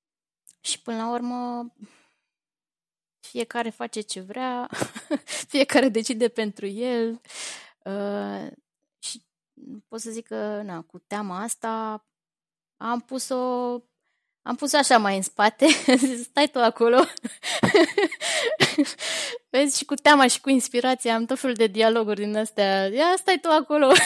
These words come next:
<laughs> că eu sunt la cârmă.” Uh,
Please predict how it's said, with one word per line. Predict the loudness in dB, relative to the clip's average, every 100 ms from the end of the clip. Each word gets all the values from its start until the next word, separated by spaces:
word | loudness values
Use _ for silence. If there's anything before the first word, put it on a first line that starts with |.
| -2 -8
<laughs> | -10 -10 -12 2
că | 4 6 4 2 _ -8 -6 -6 -10 -8
eu | -2 0
sunt | 0 -2
la | -2
cârmă.” | -4 -4 -4 -2 -4 -6 -12 -20 -20 _ _ _ _
Uh, | -4 0 0 -2